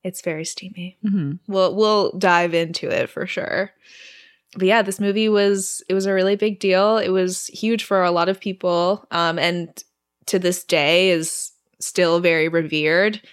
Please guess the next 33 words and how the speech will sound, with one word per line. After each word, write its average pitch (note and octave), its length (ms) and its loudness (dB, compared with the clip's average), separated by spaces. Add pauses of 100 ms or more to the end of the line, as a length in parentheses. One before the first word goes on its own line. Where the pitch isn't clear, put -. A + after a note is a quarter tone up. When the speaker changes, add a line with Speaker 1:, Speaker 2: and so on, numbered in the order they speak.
Speaker 1:
I - 40 -4
believe F#3 200 2
it F#3 60 -2
has, F3 240 2
like, G3+ 360 0
Speaker 2:
Yeah. F3+ 80 2
Speaker 1:
an E3+ 160 -4
over F#3 260 2
eighty E3+ 520 -2
something F3 380 -2
percent E3+ 500 -4
on E3 160 -4
Rotten E3 260 -4
Tomatoes. E3 840 -2 (180)
Speaker 2:
Yeah, F#3 500 4
yeah. F3 480 2 (120)
And G3+ 100 2
also, G#3 680 2 (380)
um, E3 460 2 (160)
I F3+ 60 0
believe F3+ 200 -2
his F3+ 120 -8
name F3+ 160 -2
is F3+ 140 -8 (100)
Roger E3+ 420 0
Ebert. F3 480 0
He's, F#3+ 240 -4
like, E3 300 0
a F3+ 60 -2
seminal D#3+ 560 0
film D#3 720 -2 (200)
Speaker 1:
Mm-hmm. G3+ 300 -4
Speaker 2:
critic. F#3+ 580 -2